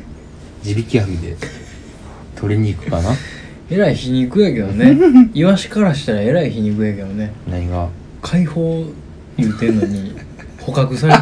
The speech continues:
Speaker 2: るから、
Speaker 1: <laughs>
Speaker 2: えらい皮肉の漁船ですけど。
Speaker 1: 魚になるなら、
Speaker 2: うん。
Speaker 1: 何になりたいみたいな話とかするよね、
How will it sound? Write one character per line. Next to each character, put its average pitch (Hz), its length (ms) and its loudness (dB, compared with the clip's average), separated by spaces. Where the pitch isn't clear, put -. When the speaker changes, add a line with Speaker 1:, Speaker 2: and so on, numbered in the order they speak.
Speaker 2:
る 143 80 0
か 156 120 4
ら、 139 520 -2
Speaker 1:
<laughs> - 120 -10
Speaker 2:
え 139 140 -4
ら 170 120 -6
い 123 80 -4
皮 110 120 -6
肉 110 240 -4
の 110 500 -2
漁 107 120 -6
船 101 240 -6
で 95 100 -10
す - 80 -16
け - 80 -12
ど。 - 160 -10
Speaker 1:
魚 214 460 4
に 226 140 8
な 226 140 8
る 196 120 6
な 98 160 2
ら、 95 480 4
Speaker 2:
う 127 40 -4
ん。 107 280 -2
Speaker 1:
何 131 180 4
に 98 140 4
な 82 120 4
り 80 100 2
た 78 180 0
い 80 80 4
み 85 100 2
た 82 80 2
い 80 40 0
な 82 60 0
話 92 260 -2
と - 80 -4
か 82 100 0
す 87 180 -4
る 87 80 0
よ 78 120 2
ね、 85 200 -2